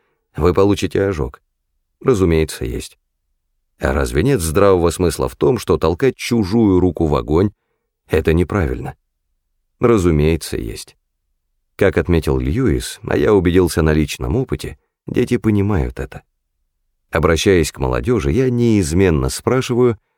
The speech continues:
существует ли такое понятие, как абсолютная моральная истина? Обычно лишь некоторые студенты поднимают руки в знак согласия, и то неуверенно.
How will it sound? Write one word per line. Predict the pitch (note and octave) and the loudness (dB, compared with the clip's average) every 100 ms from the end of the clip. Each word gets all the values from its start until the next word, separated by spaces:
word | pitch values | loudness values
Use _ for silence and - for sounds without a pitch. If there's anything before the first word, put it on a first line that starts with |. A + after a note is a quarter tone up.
| _ _ | _ _
существует | - F#2+ - G#2+ - B2 D3 C3+ | -2 -2 0 -2 -2 -2 -2 0
ли | A#2+ | 0
такое | G2 G#2+ G2+ | 0 2 2
понятие, | D#2 D2 A2 A#2 A#2+ A2+ | 2 0 0 0 -2 0
как | A2 - | -2 -2
абсолютная | - - E2 D2+ G2+ G#2+ G#2 G#2+ G2+ | -4 -2 0 2 0 -2 -2 0 2
моральная | F2+ D#2+ E2 D#2+ D2+ D2 - _ | 2 2 2 0 0 -2 -6 _
истина? | D2 - - - B1 _ _ _ _ _ _ _ _ | -10 -10 -10 -12 -12 _ _ _ _ _ _ _ _
Обычно | - D#2 C3 A#2+ | -2 0 0 2
лишь | G#2+ F#2 - | 2 2 2
некоторые | D#2+ F#2+ - - C2+ C2+ | 2 2 0 -2 -2 -4
студенты | - B1+ A2 A2+ D2+ | -6 -2 0 2 0
поднимают | - A#1 G#2+ A#2 - | -2 -2 -2 -2 -2
руки | A2 C3+ - A2 | 0 0 0 0
в | |
знак | D2+ F2 E2 - | 2 2 0 0
согласия, | - B1+ A2 C#3 - B1 B1 | -4 -2 0 -2 -2 -4 -2
и | G2 | -4
то | - D#2 D#2+ | 0 2 4
неуверенно. | D2 C#2 A#1+ A1 - - | 4 0 -2 -6 -8 -12